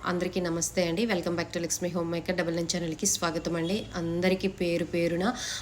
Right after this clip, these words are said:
వారాహి నవరాత్రి శుభాకాంక్షలు అండి. అందరూ పూజలు చేసుకున్నారా? నేనైతే చాలా హ్యాపీగా చేసుకున్నానండి. ఆ, మార్నింగ్ అయితే మీకు వీడియో అప్‌లోడ్ చేయలేకపోయానండి.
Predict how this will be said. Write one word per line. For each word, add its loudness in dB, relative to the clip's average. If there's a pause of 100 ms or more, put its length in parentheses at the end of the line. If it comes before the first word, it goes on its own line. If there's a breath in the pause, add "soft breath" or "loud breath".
(120)
వారాహి 4
నవరాత్రి 2
శుభాకాంక్షలు 2
అండి. 2
అందరూ 2
పూజలు 0
చేసుకున్నారా? 4
నేనైతే 2 (400)
చాలా 2
హ్యాపీగా 4 (100)
చేసుకున్నానండి. 2 (460 loud breath)
ఆ, 2
మార్నింగ్ 6
అయితే 4
మీకు 6
వీడియో 4
అప్‌లోడ్ 2
చేయలేకపోయానండి. 4